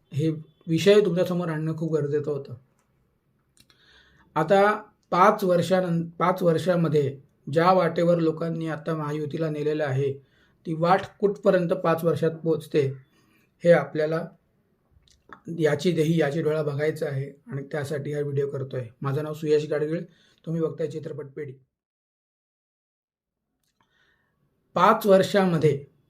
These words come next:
या सरकारचा रोडमॅप कसा असणार आहे, ते त्यांनी त्यांच्या, अ, जाहीरनाम्यामध्ये, महायुतीच्या जाहीरनाम्यामध्ये हे नक्कीच दिलेलं असलं तरी त्यानुसारच प्रत्येक गोष्टी घडतील, यासाठी सगळ्यांनी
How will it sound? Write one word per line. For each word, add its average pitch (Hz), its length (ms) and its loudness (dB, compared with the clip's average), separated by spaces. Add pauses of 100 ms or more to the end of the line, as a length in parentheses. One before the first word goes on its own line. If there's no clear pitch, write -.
(260)
या 170 200 4
सरकारचा 170 480 2
रोडमॅप 160 440 4
कसा 160 220 -4
असणार 143 300 -4
आहे, 147 80 -2
ते 156 120 -2
त्यांनी 156 300 -4
त्यांच्या, 156 380 -4 (760)
अ, 147 220 -2
जाहीरनाम्यामध्ये, 147 840 -2
महायुतीच्या 170 600 4
जाहीरनाम्यामध्ये 147 760 -2 (320)
हे 160 60 -2
नक्कीच 165 380 -2
दिलेलं 160 320 0
असलं 156 420 -4 (680)
तरी 196 160 6
त्यानुसारच 214 920 4
प्रत्येक 180 520 0
गोष्टी 185 280 4
घडतील, 156 520 0 (400)
यासाठी 170 640 4 (1000)
सगळ्यांनी 185 600 2